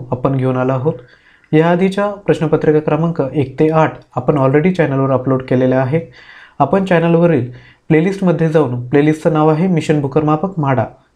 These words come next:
आणि महाराष्ट्र गटक सेवा संयुक्त पूर्व परीक्षा ही एक प्लेलिस्ट केली आहे. त्या प्लेलिस्टमध्ये हे सर्व प्रश्नपत्रिका आहेत.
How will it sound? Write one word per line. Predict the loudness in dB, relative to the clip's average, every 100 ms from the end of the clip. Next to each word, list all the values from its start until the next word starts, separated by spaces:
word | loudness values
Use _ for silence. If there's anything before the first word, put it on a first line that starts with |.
| -4
आणि | 0 0 -2 -8 -6
महाराष्ट्र | 0 0 0 0
गटक | 0 0
सेवा | 0 0 0 -2 -2
संयुक्त | 0 0
पूर्व | 0 -2
परीक्षा | -2 -4 -4
ही | -2 -2
एक | -4 -2
प्लेलिस्ट | 0 0 0
केली | 0 2
आहे. | 0 -2 -4 -12 -20 -20 -10 -2
त्या | 0
प्लेलिस्टमध्ये | 2 2 2 0 0 4
हे | 4
सर्व | 4 0 2 0
प्रश्नपत्रिका | -2 -4 -4 -2 -4 -2 -2 0
आहेत. | 0 0